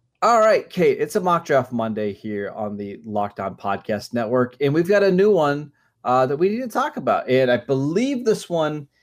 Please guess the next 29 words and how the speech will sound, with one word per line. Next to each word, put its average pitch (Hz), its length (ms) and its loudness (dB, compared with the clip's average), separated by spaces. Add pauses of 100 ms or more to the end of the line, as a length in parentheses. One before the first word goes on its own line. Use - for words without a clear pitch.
(180)
is 127 180 0
coming 139 420 -2
from 123 260 0
our 117 140 0
guy, 110 280 2
Cro-, 113 380 0
Eric 127 240 0
Crocker, 104 520 -2 (300)
uh, 98 200 -4
from 101 240 -12
Locked 107 320 -2
On 98 320 -6
the 117 180 -12
N 107 120 -8
F 98 100 -14
L 95 80 -10
Draft 120 360 0
and 127 200 0
Locked 104 240 -2
On 95 100 -10
Forty-niners. 104 720 -4 (440)
We're 170 120 2
not 240 140 2
gonna 214 140 0
go 190 160 2
through 185 120 2
the 170 60 2
whole 147 180 2
draft, 113 460 0